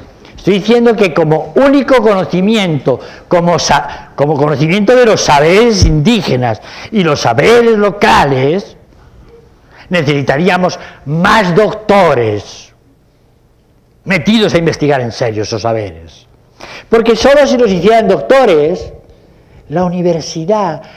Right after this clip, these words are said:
podía empezar a sentirse interpelada por esos saberes. Pero como son tesis de pregrado, van a parar arrumadas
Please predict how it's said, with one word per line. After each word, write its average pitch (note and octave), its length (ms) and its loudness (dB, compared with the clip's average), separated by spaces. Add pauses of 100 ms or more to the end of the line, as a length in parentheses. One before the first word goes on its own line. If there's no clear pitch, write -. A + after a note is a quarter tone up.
(120)
podía D3+ 300 -2
empezar F3+ 400 -2
a F3+ 80 -2
sentirse D#3+ 500 -6
interpelada C#3+ 760 -2
por B2 120 -2
esos B2 220 -4
saberes. A#2 640 -6 (520)
Pero A3+ 160 2
como G#3+ 180 2
son A3 220 0
tesis B3+ 280 2
de C4 100 2
pregrado, A#3+ 640 2 (260)
van E3 140 -4
a E3+ 140 -2
parar G3+ 760 0
arrumadas E3+ 1160 -2